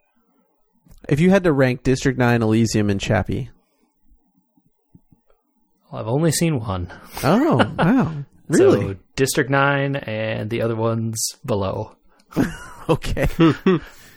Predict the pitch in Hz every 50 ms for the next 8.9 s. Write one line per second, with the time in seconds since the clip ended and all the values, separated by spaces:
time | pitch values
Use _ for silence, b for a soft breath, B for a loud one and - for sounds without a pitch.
0 | - - 131 127 127 120 117 120 117 - _ _ _ _ _ _ _ _ - -
1 | 160 151 175 165 156 180 175 - _ _ _ _ - 127 123 - - 156 143 -
2 | - - 147 123 - 143 139 131 117 120 110 117 110 113 - - - - 135 139
3 | 143 - 156 151 147 156 147 - - 170 170 - - 202 202 208 226 262 370 370
4 | 330 - _ _ _ _ _ _ _ _ _ _ - 139 135 160 - _ _ _
5 | _ _ - - - 170 180 - 170 160 151 143 151 151 151 151 147 120 - -
6 | 123 117 113 110 113 117 117 113 117 113 113 - - - - 190 - 131 127 127
7 | 127 123 - 131 127 131 127 139 139 143 143 139 143 131 131 131 131 127 131 131
8 | 131 139 143 143 - 147 143 127 - _ _ _ _ - 135 127 -